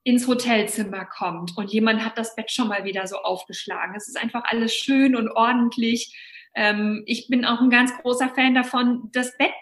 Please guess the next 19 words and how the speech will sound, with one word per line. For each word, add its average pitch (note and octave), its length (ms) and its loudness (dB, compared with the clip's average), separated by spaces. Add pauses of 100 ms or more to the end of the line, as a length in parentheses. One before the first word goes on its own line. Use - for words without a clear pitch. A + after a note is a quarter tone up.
(240)
regelmäßig A3+ 840 6
frisch - 280 -2
zu A#3 160 -4
beziehen, A3+ 520 -2
weil G#3+ 160 0
es G#3+ 100 -4
einfach C4 380 0
dieses, A#3+ 440 -4 (180)
oh, A#3+ 60 -4
das B3 240 0
ist B3+ 160 -6
so, B3 440 2
man A#3 180 4
sie-, C4 160 -4
wird C#4+ 260 0
so C#4+ 220 0
super C#4 580 0
willkommen C#4 720 2
geheißen. G#3 840 -2